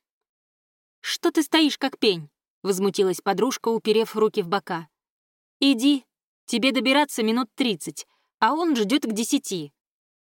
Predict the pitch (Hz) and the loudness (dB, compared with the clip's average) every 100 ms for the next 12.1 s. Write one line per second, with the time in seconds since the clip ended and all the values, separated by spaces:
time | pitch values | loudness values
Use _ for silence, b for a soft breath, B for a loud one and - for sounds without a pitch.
0 | _ _ - 208 180 165 170 170 - - | _ _ -6 -2 -2 -2 -4 -4 -6 -20
1 | _ _ 202 202 208 202 - 185 170 165 | _ _ -2 0 0 -2 -4 -4 -6 -8
2 | - 175 151 _ _ _ _ _ _ - | -8 -10 -12 _ _ _ _ _ _ -2
3 | 233 240 233 196 170 - _ _ _ _ | 2 4 4 2 -2 -10 _ _ _ _
4 | _ - - 294 285 277 226 269 269 240 | _ -8 0 0 2 0 2 0 2 0
5 | 190 196 185 196 185 170 160 151 _ _ | 0 -2 0 0 0 -4 -8 -16 _ _
6 | _ _ _ 233 233 220 254 269 302 277 | _ _ _ 0 0 2 4 4 2 -2
7 | 262 254 269 277 240 254 247 240 - - | -2 -2 0 -2 0 0 0 0 -6 -2
8 | 233 277 277 247 - 190 233 247 254 254 | 0 0 -2 -6 -8 -4 -2 0 2 2
9 | 262 247 175 156 147 - _ _ _ _ | 2 -2 -2 -8 -12 -20 _ _ _ _
10 | _ _ 185 190 196 214 214 220 226 202 | _ _ -4 -4 0 0 0 2 2 2
11 | 233 277 - 240 226 208 208 196 202 165 | 0 0 -4 0 2 4 2 0 -4 -6
12 | 170 | -10